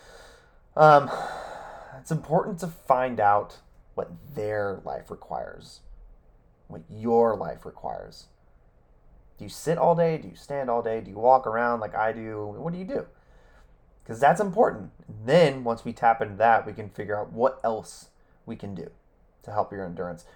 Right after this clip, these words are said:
or to help your aerobic capacity. A lot of people love to do hiit, high intensity interval training. At the end of the day, hiit, that's a, that's a whole nother topic, if I'm being honest. Um,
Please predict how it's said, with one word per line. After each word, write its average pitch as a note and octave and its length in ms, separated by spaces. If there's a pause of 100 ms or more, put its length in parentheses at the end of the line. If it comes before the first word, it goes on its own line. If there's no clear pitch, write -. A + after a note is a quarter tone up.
(100)
or A#2 80
to A2+ 60
help - 440
your G#2 160
aerobic G2 300
capacity. - 580 (1300)
A G#2 40
lot G#2+ 180
of A#2+ 60
people A2 260
love A2+ 280
to A#2+ 60
do A#2+ 140
hiit, G#2+ 460
high G#2+ 160
intensity G#2+ 420
interval A2 300
training. G#2 420 (640)
At - 80
the A2 80
end B2 80
of A#2+ 60
the A2+ 60
day, G#2 420 (1300)
hiit, - 480 (580)
that's A#2+ 320
a, E2 140
that's B2+ 180
a - 60
whole A2 260
nother G2+ 240
topic, E2 500
if - 120
I'm F#2+ 100
being F2 180
honest. C#2+ 460 (640)
Um, A2+ 500